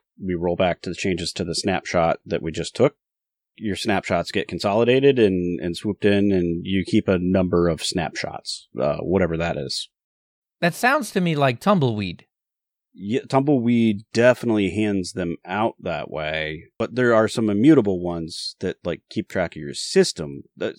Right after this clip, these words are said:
Speaker 1: Tumbleweed hands out updates that way, but it's not transactional.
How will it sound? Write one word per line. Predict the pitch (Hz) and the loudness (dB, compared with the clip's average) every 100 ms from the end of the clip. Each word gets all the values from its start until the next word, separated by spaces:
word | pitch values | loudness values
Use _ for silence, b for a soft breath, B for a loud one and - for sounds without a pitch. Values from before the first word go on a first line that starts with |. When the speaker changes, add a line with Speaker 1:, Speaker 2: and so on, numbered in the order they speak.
| - | 0
Speaker 1:
Tumbleweed | 170 165 123 110 | 2 2 2 0
hands | 110 117 98 | 0 -2 0
out | 104 92 - b b b b b _ 131 | 0 0 -2 b b b b b _ 0
updates | 151 - 87 78 - | 0 0 -2 -2 -6
that | 80 - | -6 -6
way, | 80 80 76 - _ _ _ _ 92 | -6 -8 -10 -14 _ _ _ _ -10
but | |
it's | 87 - | -8 -2
not | 110 107 - | 0 0 -4
transactional. | - 98 90 95 95 92 - 90 85 82 80 | -4 -2 -2 0 0 0 -4 -4 -2 -2 -4